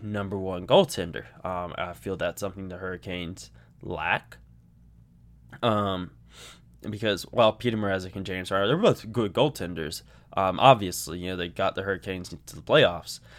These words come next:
Um, I feel that they're not necessarily true number one goaltenders.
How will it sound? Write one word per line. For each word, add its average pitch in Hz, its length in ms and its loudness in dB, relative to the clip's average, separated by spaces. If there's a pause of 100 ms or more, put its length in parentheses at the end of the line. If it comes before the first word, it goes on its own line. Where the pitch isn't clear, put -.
(280)
Um, 98 520 -2 (1000)
I 107 140 2
feel 107 500 0 (960)
that 104 240 4
they're 107 120 -2
not 104 240 0
necessarily 101 540 0 (120)
true 123 640 2
number 104 340 -2
one 92 340 -4
goaltenders. 110 800 -4